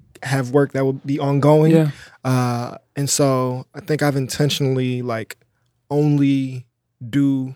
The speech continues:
Speaker 1: what I'm needed to do, uh, only show up, like, when I feel super compelled or I'm asked, uh,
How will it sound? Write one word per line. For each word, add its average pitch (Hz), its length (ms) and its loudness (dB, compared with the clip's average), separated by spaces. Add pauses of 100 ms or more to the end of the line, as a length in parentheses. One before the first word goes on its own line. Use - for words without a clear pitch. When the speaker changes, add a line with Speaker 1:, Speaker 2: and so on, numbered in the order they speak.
Speaker 1:
what 120 140 -8
I'm 117 160 -8
needed 139 280 -2
to 160 80 -6
do, 156 360 0 (540)
uh, 113 300 0
only 127 260 -2
show 123 280 2
up, 127 400 -2
like, 113 380 -4 (600)
when 120 140 0
I 110 100 0
feel 127 200 -6
super 139 280 0
compelled 135 520 2
or 117 60 -2
I'm 113 120 -6
asked, 127 580 -6 (380)
uh, 113 440 -6